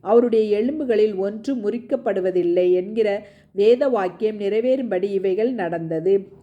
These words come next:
அல்லாமலும் தாங்கள் குத்தினவரை நோக்கி பார்ப்பார்கள் என்று வேறு, வேறொரு வேத வாக்கியம் சொல்கிறது. இவைகளுக்கு பின்பு அரிமத்தியா ஊரானும், ஊரானும் யூதருக்கு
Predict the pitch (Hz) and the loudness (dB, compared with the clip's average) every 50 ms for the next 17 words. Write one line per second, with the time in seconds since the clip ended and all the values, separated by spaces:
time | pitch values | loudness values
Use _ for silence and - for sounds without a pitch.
0 | - - - - - 175 202 233 262 277 285 277 254 202 190 190 208 240 233 240 | -20 -20 -20 -14 -4 2 4 4 4 4 2 0 0 -2 -2 -2 -2 -4 -4 -4
1 | 247 208 208 220 233 226 226 196 196 220 214 - - - _ _ _ _ _ - | -4 -4 -4 -4 -4 -2 0 0 0 0 -2 -8 -16 -20 _ _ _ _ _ -6
2 | 302 302 - - 392 359 349 311 262 240 233 226 226 220 214 220 233 254 240 254 | -6 -4 4 4 4 4 4 2 2 2 2 2 0 0 -2 -2 -2 -4 -2 -4
3 | 302 262 - - 208 185 196 196 - - 202 185 180 180 180 202 208 202 196 190 | -8 -6 -4 -4 -4 -4 -4 -6 -6 -6 -4 -4 -4 -4 -2 -2 0 0 0 0
4 | 185 185 190 185 240 240 208 196 202 208 226 247 254 254 233 220 190 180 202 208 | 0 -2 -4 -6 -6 -4 0 2 4 6 6 4 4 4 2 2 2 2 2 2
5 | 233 254 262 262 254 262 233 202 190 196 214 226 233 247 240 220 190 180 180 180 | 2 2 2 0 -2 -2 -2 -2 -2 0 0 0 0 0 -2 -2 -4 -4 -4 -6
6 | - 214 220 320 320 - 226 180 180 180 175 170 156 143 143 170 190 196 180 151 | -4 -4 -4 -4 -2 -2 -2 0 0 0 -2 -4 -4 -4 -2 0 0 0 0 -2
7 | - - - - _ _ _ _ _ _ - 254 294 349 370 370 392 370 - - | -6 -14 -20 -20 _ _ _ _ _ _ -2 0 2 2 2 2 2 0 -2 -4
8 | - - 233 208 185 180 180 202 220 220 - 170 190 208 226 262 302 359 330 277 | -2 -2 -2 -2 -2 -2 0 0 0 0 -2 -4 -2 -2 0 0 0 0 0 0
9 | 233 - - - 247 240 233 226 226 196 190 196 208 208 208 190 180 185 196 220 | -2 -4 -4 -2 0 2 2 2 0 0 0 0 0 0 0 -2 -2 -4 -6 -6
10 | 226 214 165 160 - - _ _ _ _ _ _ _ _ _ - 226 247 269 269 | -8 -8 -12 -14 -18 -20 _ _ _ _ _ _ _ _ _ -6 -2 0 4 4
11 | 254 233 208 202 190 196 226 247 254 180 147 - - _ _ - 226 254 302 370 | 4 4 4 2 -2 -2 -4 -4 -4 -6 -10 -14 -20 _ _ -6 -2 2 2 2
12 | 381 359 311 247 220 185 - - - | 2 2 2 2 0 -2 -2 -2 -2